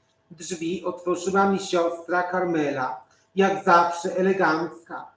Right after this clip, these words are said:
tym razem nie w zapasce, lecz w gustownym kostiumie. W westybulu zawieszono obraz przedstawiający świętego Augustyna, wielkiego duchowego mistrza,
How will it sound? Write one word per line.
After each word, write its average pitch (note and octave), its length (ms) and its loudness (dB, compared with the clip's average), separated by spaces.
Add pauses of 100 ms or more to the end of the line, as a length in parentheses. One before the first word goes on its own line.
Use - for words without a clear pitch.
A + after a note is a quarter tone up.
(200)
tym A#3+ 140 4
razem F#3 540 6 (140)
nie G3 240 0
w - 20 -16
zapasce, F#3 760 2
lecz F#3 260 0
w - 400 -20
gustownym A3 680 2
kostiumie. C#3+ 760 -6 (500)
W B2 60 -18
westybulu E3 1000 0
zawieszono F#3 680 0
obraz D#3+ 460 0 (120)
przedstawiający F3+ 1040 -2
świętego F3+ 600 -2
Augustyna, F#3+ 1000 0 (520)
wielkiego A#3 520 4
duchowego F#3 760 2
mistrza, D#3 840 -2